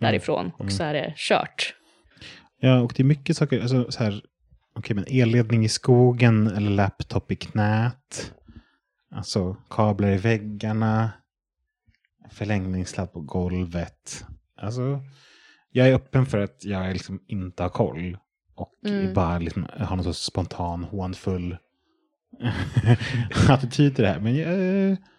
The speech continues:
Speaker 2: jag, jag känner att jag måste bli övertygad ganska ordentligt.
Speaker 1: Ja,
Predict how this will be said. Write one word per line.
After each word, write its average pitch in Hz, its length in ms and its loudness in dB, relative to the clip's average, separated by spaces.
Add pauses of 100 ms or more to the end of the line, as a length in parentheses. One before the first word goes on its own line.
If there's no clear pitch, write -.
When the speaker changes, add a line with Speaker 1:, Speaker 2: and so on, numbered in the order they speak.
(960)
Speaker 2:
jag, 139 280 0
jag 160 80 4
känner 175 140 8
att - 20 8
jag 160 100 10
måste 135 160 6
bli 127 100 4
övertygad 110 840 4
ganska 110 280 -4
ordentligt. - 920 -4
Speaker 1:
Ja, 208 460 4